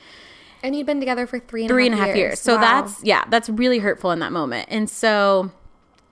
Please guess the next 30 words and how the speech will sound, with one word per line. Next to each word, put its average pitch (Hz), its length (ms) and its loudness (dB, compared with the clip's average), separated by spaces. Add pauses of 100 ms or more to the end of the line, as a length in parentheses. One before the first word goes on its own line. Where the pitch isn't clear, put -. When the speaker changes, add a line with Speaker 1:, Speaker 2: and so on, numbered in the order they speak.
(140)
Speaker 2:
I - 20 4
was 220 100 4
like, 233 120 2
"If 240 80 2
you're 320 80 4
mad 254 180 4
at 466 60 2
me, 311 80 6
that's 226 200 0
fine, 302 200 2
but 262 100 2
I 214 60 2
need 254 140 0
to 294 100 2
at 180 100 0
least 233 220 -2
answer 254 180 -2
my 190 280 -4
phone 208 260 0
calls." 202 420 -2 (760)
And 254 160 2
so 220 340 4
that's 240 240 0
going 277 240 2
on 214 160 2
while 208 80 0
we're 202 120 2
on 196 100 -2
spring 202 240 -6
break, 175 440 0